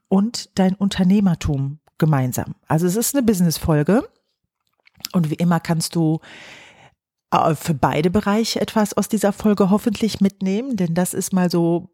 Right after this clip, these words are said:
by the way, immer ein Feedback, wenn ich Führungsseminare gemacht habe in Unternehmen,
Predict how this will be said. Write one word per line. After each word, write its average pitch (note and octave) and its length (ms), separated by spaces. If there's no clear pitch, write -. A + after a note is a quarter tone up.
by F#3+ 220
the F#3 100
way, F#3+ 400
immer A#3 300
ein F#3+ 160
Feedback, E3+ 520
wenn E3 160
ich E3 260
Führungsseminare D#3+ 1400
gemacht D#3+ 400
habe D#3 220
in D3 100
Unternehmen, D#3+ 680